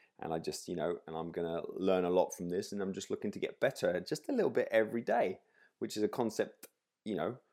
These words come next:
they were just like, "Oh, interested." But then actions speak louder than words. They were abs-, like, just absorbing it, like, the fact that they're growing up with just, like, um, it's normal that mum and dad train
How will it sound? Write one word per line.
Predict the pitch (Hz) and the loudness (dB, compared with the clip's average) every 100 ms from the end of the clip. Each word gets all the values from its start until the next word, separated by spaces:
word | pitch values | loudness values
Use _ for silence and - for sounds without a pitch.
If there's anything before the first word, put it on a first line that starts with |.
| _ _ _ _ _ - | _ _ _ _ _ -4
they | 135 | -2
were | |
just | 123 127 | 0 0
like, | - | 4
"Oh, | 381 196 - _ - | 4 2 -4 _ -6
interested." | - 190 180 - 143 - - _ 113 113 | -2 0 0 0 -2 -2 -12 _ 0 6
But | 110 95 110 | 6 8 10
then | 104 107 107 - _ _ _ _ _ 101 | 10 8 0 -8 _ _ _ _ _ -2
actions | 85 - 98 | -2 -2 -4
speak | 104 | 0
louder | 98 98 | 4 6
than | 95 | 4
words. | 92 92 85 - - _ - | 2 0 -2 -10 -20 _ 8
They | 95 | 10
were | 98 98 | 10 8
abs-, | 90 - | 6 4
like, | 98 - 104 | 6 6 4
just | 113 | 8
absorbing | 110 92 117 113 95 90 | 6 8 10 10 8 0
it, | - | 4
like, | 95 92 - - 107 | 4 4 -2 -12 -8
the | 98 90 | -6 4
fact | 95 92 | 4 4
that | 92 | 4
they're | 92 82 | 4 6
growing | 95 90 | 4 4
up | 87 92 | 0 -2
with | 82 | -6
just, | 90 - 85 | -4 -2 0
like, | 82 - _ _ _ _ _ | 0 -2 _ _ _ _ _
um, | - 87 90 87 87 82 - - - | 6 6 6 0 -4 -8 -14 -8 2
it's | 104 - | 2 4
normal | 110 113 98 85 87 - - | 6 8 8 4 0 -4 -8
that | 90 | -4
mum | 78 90 87 | 2 2 2
and | 85 | 4
dad | 82 78 - - _ _ _ _ _ - | 4 4 0 -18 _ _ _ _ _ -8
train | - 113 87 90 | 4 6 6 2